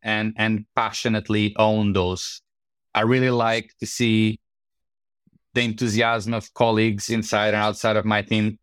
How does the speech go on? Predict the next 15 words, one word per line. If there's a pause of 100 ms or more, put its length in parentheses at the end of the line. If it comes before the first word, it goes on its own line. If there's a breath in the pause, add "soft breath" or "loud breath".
teams,
like, (720)
spotting
an
opportunity
or
an
area
where
something
can
be
better
and,
like,